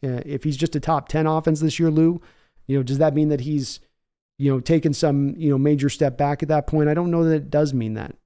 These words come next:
necessarily. I do have an expectation like you do that they should be a top five team, if not better offensively speaking. But, um, I ca-, I can't, I ca-, when I put guys to a place of thinking, Lou, that they're,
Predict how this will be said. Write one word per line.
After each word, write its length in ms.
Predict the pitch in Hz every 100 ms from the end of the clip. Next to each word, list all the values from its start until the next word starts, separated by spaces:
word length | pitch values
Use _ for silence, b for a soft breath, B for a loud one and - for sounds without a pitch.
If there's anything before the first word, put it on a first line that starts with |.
| -
necessarily. 680 | 127 - - 127 - 104 113
I 160 | - 147
do 120 | 156
have 140 | 170
an 60 | 165
expectation 560 | 160 165 147 156 135
like 200 | 143 139
you 120 | 160 151
do 120 | 143
that 180 | 131 -
they 100 | 127
should 240 | - 156
be 100 | 147
a 40 |
top 260 | 135 143 131
five 200 | 139 123
team, 300 | - 139 127 -
if 180 | 156
not 220 | 151 131 120
better 220 | 143 135
offensively 500 | 123 135 123 117 117
speaking. 520 | - 147 - 120 104 - _ _ _ _ -
But, 300 | 143 123 -
um, 500 | 131 120 117 113 98 _ _ _ _ _ - - - -
I 80 |
ca-, 160 | 143 -
I 80 | -
can't, 380 | 151 185 202 175 -
I 80 | 156
ca-, 160 | -
when 160 | 156 170
I 40 |
put 200 | 165 247
guys 260 | 214 220 208
to 100 | 208
a 40 |
place 360 | 185 196 185 180
of 120 | 165
thinking, 340 | 165 160 165 156
Lou, 140 | 156
that 140 | 143 135
they're, 360 | 139 135 131